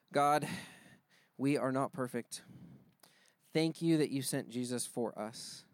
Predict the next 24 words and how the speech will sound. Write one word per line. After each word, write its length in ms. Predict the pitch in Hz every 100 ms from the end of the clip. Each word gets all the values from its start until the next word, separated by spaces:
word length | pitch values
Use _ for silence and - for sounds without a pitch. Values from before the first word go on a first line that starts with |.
| _ _ _ _ - - _ _ _ _
God, 140 | 139
we, 340 | 135 143 139 - _ _
I 80 | -
believe 640 | 143 139 143 160 165 156
that 180 | 135 120 - _ _ _ _ _ _ _ _ _ _ _ _
you 220 | 135 156
sent 300 | 160 - 147
Jesus 420 | 120 147 139 135 -
for 240 | 143 131
me. 300 | 131 127 123 - - _ _ _ _ -
I 80 |
thank 400 | 139 - 165 165
you 140 | 165 151
that 140 | 139
he 200 | - 139
died 480 | 123 135 139 143 143
and 240 | 139 127
rose 240 | 127 131 131
again, 420 | 135 123 120 120 - - _ - - -
and 80 | 120
I 40 |
believe 380 | 123 131 131 143
in 120 | 147
him, 320 | 135 123 120